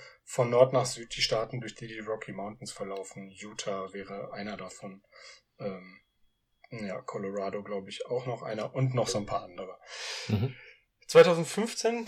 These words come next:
Speaker 1: hatte ich gerade gesagt, ist deshalb ein einschneidendes Datum, weil in dem Jahr,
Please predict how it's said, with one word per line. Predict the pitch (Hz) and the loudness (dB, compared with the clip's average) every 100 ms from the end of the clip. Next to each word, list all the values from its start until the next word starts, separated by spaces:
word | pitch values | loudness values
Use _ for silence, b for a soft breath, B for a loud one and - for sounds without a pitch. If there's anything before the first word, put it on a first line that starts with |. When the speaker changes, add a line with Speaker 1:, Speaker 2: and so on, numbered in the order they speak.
| - | 8
Speaker 1:
hatte | 247 180 | 8 6
ich | - | 2
gerade | - 165 | 10 10
gesagt, | 165 147 165 - - | 10 12 12 12 2
ist | 139 - | 0 4
deshalb | 147 196 190 | 8 10 10
ein | 175 | 6
einschneidendes | 156 156 - 170 156 151 143 | 4 4 4 4 4 2 2
Datum, | - 143 - 175 147 | 6 8 6 2 4
weil | 131 139 | 4 4
in | 120 120 | 0 0
dem | 123 147 170 | 2 4 8
Jahr, | 165 160 160 | 10 10 6